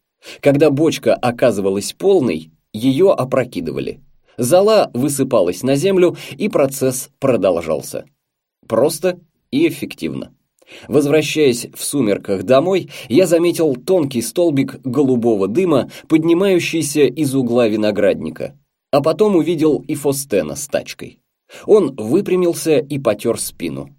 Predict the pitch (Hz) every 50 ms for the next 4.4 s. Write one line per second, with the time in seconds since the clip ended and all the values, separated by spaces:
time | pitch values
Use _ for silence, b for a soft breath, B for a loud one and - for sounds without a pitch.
0 | _ _ _ _ _ _ _ _ - 101 117 117 120 123 117 117 120 - 165 151
1 | 143 139 131 123 117 107 - - 104 95 92 120 151 147 139 - 127 131 120 -
2 | - - 107 - - 95 92 92 85 76 - 58 67 58 - - _ _ _ _
3 | _ _ _ _ _ _ _ _ _ _ - - 95 92 87 - - 90 85 76
4 | 58 76 80 98 110 135 139